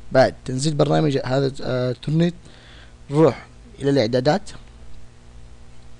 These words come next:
بعد ذلك نروح لعند رابع خيار، نحط علامة صح عند ثاني خيار، ذلك، آه، تايب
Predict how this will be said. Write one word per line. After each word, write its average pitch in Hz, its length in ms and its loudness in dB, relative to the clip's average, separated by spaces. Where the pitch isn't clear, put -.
بعد 131 180 0
ذلك 139 300 0
نروح 151 180 4
لعند 117 280 -4
رابع 147 280 4
خيار، 147 400 4
نحط 143 180 -2
علامة 139 300 0
صح 139 300 -2
عند 120 80 -4
ثاني 156 320 4
خيار، 143 380 2
ذلك، 143 360 4
آه، 117 360 -2
تايب 151 280 4